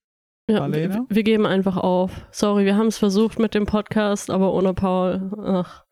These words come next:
Speaker 2: Ja,
Speaker 1: Ihr hört's ja
Speaker 2: ähm,
Speaker 1: selbst.
Speaker 2: Also, bevor wir jetzt die Folge gänzlich beenden, ähm, haben wir doch noch eine kleine Ankündigung für euch. Und zwar haben wir,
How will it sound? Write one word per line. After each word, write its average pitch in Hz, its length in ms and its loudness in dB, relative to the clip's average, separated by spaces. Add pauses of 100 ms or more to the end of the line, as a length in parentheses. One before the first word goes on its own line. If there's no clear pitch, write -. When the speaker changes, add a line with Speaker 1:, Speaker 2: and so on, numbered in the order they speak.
(200)
Speaker 2:
Ja, 117 380 2
Speaker 1:
Ihr 214 160 2
hört's 202 260 4
ja 196 60 8
Speaker 2:
ähm, 185 60 4
Speaker 1:
selbst. 170 580 -2 (360)
Speaker 2:
Also, 127 480 2
bevor 175 420 0
wir 190 100 4
jetzt 185 300 -2
die 135 40 -2
Folge 170 400 0
gänzlich 151 600 -2
beenden, 117 720 -2 (100)
ähm, 120 500 2 (160)
haben 143 380 -2
wir 147 380 2
doch 131 400 -4
noch 139 300 -2
eine 123 260 0
kleine 131 260 -2
Ankündigung 104 480 -2
für 92 140 -6
euch. 107 400 0
Und 143 280 -2
zwar 98 600 -2 (540)
haben 131 400 0
wir, 120 520 0